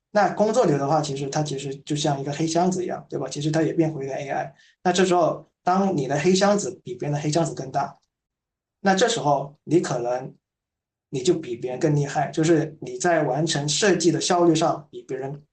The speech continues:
更高，对吧？还有你的产出更好，那其实这个事情对你来说是，是有价值的。所以就是也希望每一位听众多想一想，就是未来自己的一个工作流，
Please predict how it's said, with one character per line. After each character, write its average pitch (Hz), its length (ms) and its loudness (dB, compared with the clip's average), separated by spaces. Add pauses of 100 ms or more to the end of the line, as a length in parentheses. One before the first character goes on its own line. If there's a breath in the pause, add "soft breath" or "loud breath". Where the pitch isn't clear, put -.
(280)
更 180 140 2
高， 160 360 4
对 143 100 -2
吧？ 127 180 -2 (400)
还 160 80 2
有 175 80 4
你 151 80 2
的 156 100 2
产 143 220 -2
出 170 180 2
更 202 140 2
好， - 260 -4 (260)
那 196 120 2
其 170 200 2
实 160 100 2
这 285 200 0
个 254 80 2
事 - 160 0
情 - 300 -6 (180)
对 170 120 4
你 139 80 2
来 127 140 0
说 151 140 0
是， 151 260 2
是 175 140 2
有 113 140 0
价 170 200 0
值 - 160 -4
的。 127 140 -12 (220 soft breath)
所 175 160 4
以 160 80 4
就 170 120 6
是 175 320 2 (100)
也 131 120 -8
希 - 160 2
望 170 320 2
每 123 220 -6
一 143 100 0
位 170 320 4
听 190 260 2
众 196 300 2 (300)
多 185 180 4
想 147 240 0
一 175 40 0
想， 131 220 0
就 151 140 0
是 151 340 0 (200)
未 208 240 2
来 135 160 2
自 196 280 0
己 - 140 -4
的 123 160 -8
一 131 60 -8
个 147 140 0
工 156 200 0
作 160 200 2
流， - 220 -10